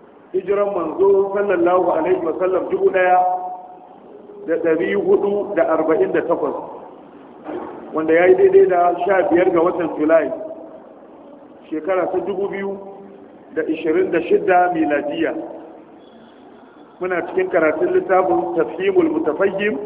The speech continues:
an Mawqifis Sadatil Malikiyya min Al-Qur'anil Karim. Yau za mu tashi shafi na tamanin da tara daga ƙasa.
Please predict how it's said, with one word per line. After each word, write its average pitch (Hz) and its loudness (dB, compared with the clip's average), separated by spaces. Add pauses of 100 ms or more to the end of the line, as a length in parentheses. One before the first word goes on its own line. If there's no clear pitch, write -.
(720)
an 175 0
Mawqifis 170 4
Sadatil 160 2
Malikiyya 151 0
min 175 -2
Al-Qur'anil 156 -2
Karim. 143 -2 (1600)
Yau 180 2 (420)
za 175 2
mu 175 -4
tashi 175 0
shafi 170 0
na 165 -2 (140)
tamanin 156 -2
da 165 0
tara 175 4 (560)
daga 156 -2
ƙasa. 160 -4